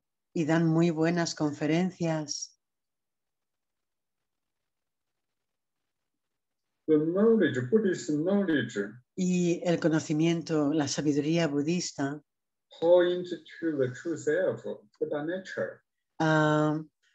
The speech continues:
Speaker 1: está dirigida
Speaker 2: But
Speaker 1: a
Speaker 2: when
Speaker 1: observar
Speaker 2: people
Speaker 1: el ser
Speaker 2: focus on the
Speaker 1: verdadero.
Speaker 2: knowledge and lose Buddha nature or don't know Buddha nature,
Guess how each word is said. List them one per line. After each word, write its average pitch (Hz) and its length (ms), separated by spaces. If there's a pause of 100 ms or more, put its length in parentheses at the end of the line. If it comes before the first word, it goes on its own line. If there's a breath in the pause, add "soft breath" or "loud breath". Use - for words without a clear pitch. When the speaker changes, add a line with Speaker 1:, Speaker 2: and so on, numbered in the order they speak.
(280)
Speaker 1:
está - 240
dirigida 170 800
Speaker 2:
But 147 80
Speaker 1:
a 160 200
Speaker 2:
when 165 80
Speaker 1:
observar 165 480
Speaker 2:
people 170 80
Speaker 1:
el 156 60
ser 170 220
Speaker 2:
focus 160 120
on 165 60
the 160 60
Speaker 1:
verdadero. 160 460
Speaker 2:
knowledge 131 260
and 117 580 (720)
lose 208 300
Buddha 175 360
nature 190 640 (160)
or 151 140
don't 208 300
know 139 280
Buddha 123 320
nature, 113 580